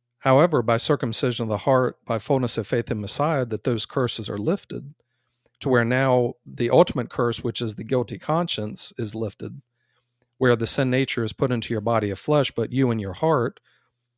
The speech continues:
the curse of the knowledge of sin, the guilt, is taken away. But there's still consequence for things that we do.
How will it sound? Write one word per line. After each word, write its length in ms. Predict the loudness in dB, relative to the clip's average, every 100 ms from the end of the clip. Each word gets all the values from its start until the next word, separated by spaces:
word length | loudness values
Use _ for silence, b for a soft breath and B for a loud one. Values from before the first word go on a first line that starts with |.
| _
the 120 | -6
curse 360 | 2 4 4 2
of 440 | 0 0 -6 -14 _ _ _ _ _ _ -2
the 200 | 0 2
knowledge 320 | 4 4 2
of 100 | 0
sin, 280 | 0 2 0
the 60 |
guilt, 640 | -4 2 4 2 -2 -12 -20 _ _ _ _
is 300 | -4 -2 -2
taken 300 | -2 -4 -4
away. 300 | -8 -8 -10 -12 _ _ _ _ _ _ _ _ _ b b b b b _ _ _ _ _ _
But 200 | 0 2
there's 140 | 0
still 180 | 2 0
consequence 580 | 2 0 0 -4 -4 -4
for 140 | -6
things 260 | -4 -4 -4
that 100 | -6
we 120 | -4
do. 260 | -2 -2